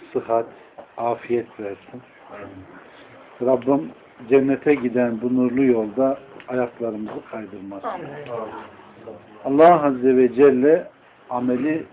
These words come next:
Speaker 1: salih, tevhidi güzel, akıbeti güzel olanlardan eylesin.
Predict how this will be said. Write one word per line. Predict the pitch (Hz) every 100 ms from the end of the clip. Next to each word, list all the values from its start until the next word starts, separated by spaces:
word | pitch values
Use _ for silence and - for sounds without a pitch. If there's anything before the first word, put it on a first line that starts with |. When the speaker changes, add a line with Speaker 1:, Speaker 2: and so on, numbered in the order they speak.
| - - -
Speaker 1:
salih, | 123 117 110 131 143 - _ _ - - _ _ _ _
tevhidi | - 123 120 113 107 123 135 147 123 107
güzel, | 101 117 131 135 - -
akıbeti | 127 120 - 113 110 - 127
güzel | 107 98 123
olanlardan | - 113 107 104 104 98 107 101
eylesin. | 98 95 95 _ 127